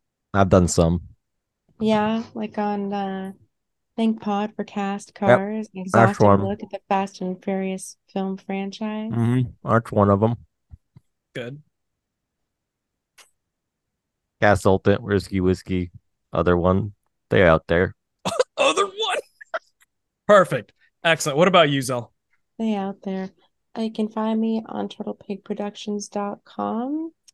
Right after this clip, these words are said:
Speaker 2: Um, I also stream
Speaker 3: What?
Speaker 2: over on there, Picardo <laughs> at Turtle Pig Productions. You can find me on Twitch on, I think, Tuesdays and Thursdays,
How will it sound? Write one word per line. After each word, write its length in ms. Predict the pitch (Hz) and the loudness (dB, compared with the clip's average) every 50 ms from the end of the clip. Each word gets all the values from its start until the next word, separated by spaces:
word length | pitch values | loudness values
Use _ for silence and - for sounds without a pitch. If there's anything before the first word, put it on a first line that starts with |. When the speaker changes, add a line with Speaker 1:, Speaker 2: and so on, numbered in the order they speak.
| _ _ _ _ _ - | _ _ _ _ _ -8
Speaker 2:
Um, 220 | - 196 196 196 | -6 -4 -4 -4
I 120 | 196 190 190 | -4 -4 -6
also 440 | 196 196 208 202 196 190 196 196 196 | -6 -6 -6 -4 -4 -4 -4 -4 -6
stream 360 | - 147 185 262 214 196 196 | -4 -2 0 0 0 0 -2
Speaker 3:
What? 80 | 196 196 - | -6 -8 -10
Speaker 2:
over 100 | 202 202 | -8 -8
on 160 | 202 196 196 196 | -6 -4 -4 -4
there, 140 | 196 196 196 | -4 -4 -6
Picardo 800 | - 220 - _ - 196 202 208 220 226 233 240 240 247 254 247 | -8 -12 -12 _ -2 0 0 0 0 -2 -2 -4 -6 -6 -6 -8
<laughs> 40 | 240 | -8
at 220 | 233 240 247 - | -8 -8 -8 -8
Turtle 280 | - - 247 247 240 226 | -8 -8 -6 -6 -6 -8
Pig 600 | - - 247 240 240 240 240 240 240 233 - - _ _ _ _ _ _ _ _ - | -8 -6 -4 -4 -2 -2 -4 -4 -4 -6 -8 -12 _ _ _ _ _ _ _ _ -2
Productions. 1000 | 247 247 240 240 240 240 - - - 240 240 240 240 240 240 240 240 240 233 - | 0 2 2 0 -2 -4 -6 -2 0 2 2 2 2 2 2 2 2 0 0 -2
You 60 | 220 | -2
can 120 | 214 208 | -4 -4
find 200 | 208 - 214 208 | -4 -4 -2 -2
me 100 | 202 202 | 0 0
on 260 | 196 196 190 196 196 196 | 0 0 -2 -2 -2 -4
Twitch 500 | - - - - 226 226 226 220 - - | -8 -10 -6 -4 -4 -4 -4 -6 -8 -8
on, 320 | - 202 202 202 196 196 | -6 -6 -6 -6 -6 -6
I 80 | 196 202 | -8 -8
think, 220 | - 196 196 202 | -10 -10 -10 -10
Tuesdays 400 | - - 220 214 208 220 208 - | -8 -6 -4 -4 -4 -4 -6 -6
and 120 | 185 185 - | -6 -6 -4
Thursdays, 840 | - 202 202 202 196 - 214 208 208 208 208 208 214 - - - | -4 -2 -2 -4 -4 -6 -6 -4 -4 -4 -6 -6 -8 -10 -14 -14